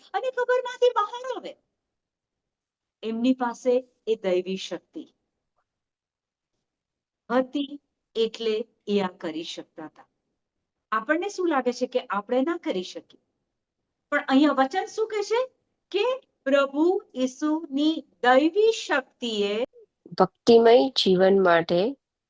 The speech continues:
Speaker 1: ભક્તિમય જીવન માટે
Speaker 2: આવશ્યક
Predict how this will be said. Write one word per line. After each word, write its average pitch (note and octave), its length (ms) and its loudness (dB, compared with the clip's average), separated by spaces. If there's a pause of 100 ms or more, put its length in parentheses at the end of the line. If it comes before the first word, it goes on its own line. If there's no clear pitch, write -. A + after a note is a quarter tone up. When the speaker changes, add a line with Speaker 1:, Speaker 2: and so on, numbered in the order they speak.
Speaker 1:
ભક્તિમય F4+ 1000 -2
જીવન F4+ 580 2
માટે F#3+ 520 -2 (460)
Speaker 2:
આવશ્યક F#3+ 640 4